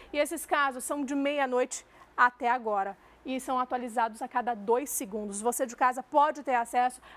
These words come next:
a esse relógio da violência, está disponível na internet, é só você colocar lá, viu? Qualquer informação ou atualização de casos de estupro e,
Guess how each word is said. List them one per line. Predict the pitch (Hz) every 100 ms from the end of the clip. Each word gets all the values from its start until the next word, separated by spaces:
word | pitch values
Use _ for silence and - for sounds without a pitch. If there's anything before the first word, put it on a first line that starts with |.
| -
a |
esse | 240 240
relógio | 262 269 247 254 233
da | 240
violência, | 226 220 240 285
está | 294 294 247
disponível | 247 - 262 262 254
na | 247
internet, | 247 269 277 277 - - -
é | -
só | 254 254
você | 262 269 254
colocar | 262 247 - 247
lá, | 226 185 - -
viu? | 208 247 302 - - - - - 302
Qualquer | 285 285 359 359 359 - -
informação | 453 480 415 370 294 - 311 294
ou | 294 302
atualização | 349 370 320 294 277 262 - 311 285 - - -
de | 269
casos | - 285 285 294 254 - - -
de | 233
estupro | 277 - - 320 370 - 285 240 - -
e, | 269 277 277 269 262 254 240 233